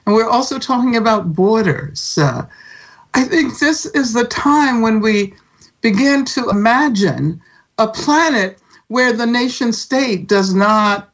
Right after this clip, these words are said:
constitute the primary form of human community, uh, uh, uh, that, uh, uh, we can imagine ourselves as global citizens. Uh, we can imagine a world without borders. Uh,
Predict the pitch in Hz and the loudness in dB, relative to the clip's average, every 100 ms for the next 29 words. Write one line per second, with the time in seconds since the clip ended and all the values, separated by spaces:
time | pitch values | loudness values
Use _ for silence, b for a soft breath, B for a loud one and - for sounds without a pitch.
0 | - - 214 220 - 202 - 214 170 - | -16 -4 -2 -2 -4 -8 -4 -2 -2 -2
1 | 180 175 - 220 220 220 185 170 170 - | -6 -6 -2 2 2 2 0 0 -2 -8
2 | - 208 208 180 143 120 160 b b b | -4 0 2 2 0 -4 -10 b b b
3 | - 214 - 269 269 247 190 - - 190 | -4 -4 0 0 2 0 0 0 2 2
4 | 196 147 - 139 - 76 - 92 - - | 2 0 -4 -12 -12 -12 -8 -6 -6 -10
5 | B B B _ - 160 65 - B B | B B B _ 0 0 -2 -8 B B
6 | B B _ - 170 170 196 175 - - | B B _ -2 0 2 2 2 -2 -4
7 | 202 170 165 160 - _ 185 165 151 - | 0 2 2 -2 -8 _ -2 -2 -2 -6
8 | - - - _ _ - 233 247 240 220 | -10 -16 -20 _ _ 0 0 2 2 4
9 | 226 233 240 226 208 196 190 214 190 175 | 4 2 0 -2 0 -2 -2 -2 -2 -2
10 | 180 165 160 180 196 175 170 - 170 143 | -4 -4 0 0 2 0 -2 -2 2 2
11 | 127 - - - 151 147 156 196 226 226 | 0 -4 -6 -2 2 4 4 2 2 2
12 | 240 247 240 233 202 185 202 226 214 180 | 2 2 0 0 0 0 2 2 0 -2
13 | 180 185 175 156 147 170 185 170 151 - | -6 -4 -4 -2 -4 0 2 2 0 -4
14 | 143 143 160 156 113 127 | -8 -8 -4 -2 -4 -6